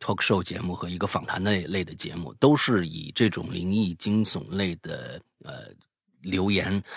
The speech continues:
和这个专访为主的。但其实呢，我们是一个，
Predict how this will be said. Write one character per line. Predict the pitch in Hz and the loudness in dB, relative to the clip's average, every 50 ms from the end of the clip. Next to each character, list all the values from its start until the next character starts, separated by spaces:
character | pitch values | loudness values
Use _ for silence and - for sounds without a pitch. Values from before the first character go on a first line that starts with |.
| - - - | -16 -14 -10
和 | - - 87 90 87 | -8 -6 -6 -4 -4
这 | 87 101 101 90 85 | 0 0 0 0 0
个 | - 82 80 78 | -4 -6 -6 -4
专 | - - 127 120 143 | 2 6 6 6 6
访 | 143 - - - - | 4 2 -2 -6 -6
为 | - 80 101 117 | -4 -2 -2 0
主 | - - 95 156 - - | 0 0 -4 -4 -4 -6
的。 | 69 - - _ _ | -10 -10 -10 _ _
但 | - 135 147 | 2 2 2
其 | - - 220 | 2 2 0
实 | 208 - - 160 | 0 2 2 4
呢， | 202 220 165 | 6 6 6
我 | 110 90 71 | 6 4 2
们 | 55 98 117 | -2 -4 -4
是 | - - 135 | -2 -2 -2
一 | 127 156 | -2 2
个， | - 156 143 120 | 4 4 6 6